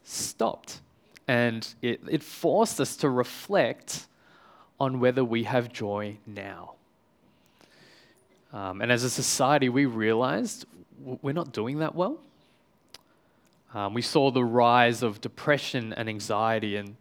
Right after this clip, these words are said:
even in our community here, there's been some of us who have been, um, dealing with grief, even now having come out of lockdown for quite a while. Um, some of the other significant world events in twenty twenty-two was, of course, the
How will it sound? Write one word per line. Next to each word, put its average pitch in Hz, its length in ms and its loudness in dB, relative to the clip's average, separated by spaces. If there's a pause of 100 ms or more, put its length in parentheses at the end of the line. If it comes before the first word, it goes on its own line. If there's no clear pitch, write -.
(120)
even 143 260 2
in 127 100 2
our 127 140 4
community 123 480 -2
here, 151 220 2
there's 143 200 0
been 127 360 -2
some 151 180 0
of 139 140 2
us 233 240 2
who 147 100 4
have 123 80 2
been, 120 320 0 (500)
um, 117 260 2
dealing 147 420 2
with 123 220 0
grief, 135 460 2
even 127 280 0
now 113 180 8
having 107 360 0 (500)
come 113 220 -4
out 107 120 2
of 101 100 2
lockdown 101 440 0
for 98 100 -16
quite 92 260 -4
a 90 40 -8
while. 90 320 -10 (1300)
Um, 110 220 -2
some 156 180 6
of 147 60 2
the 147 100 8
other 139 280 6
significant 156 580 2
world 143 220 6
events 139 380 2
in 143 120 2
twenty 151 260 0
twenty-two 151 580 2
was, 147 180 2
of 123 100 -10
course, 139 340 2
the 123 200 4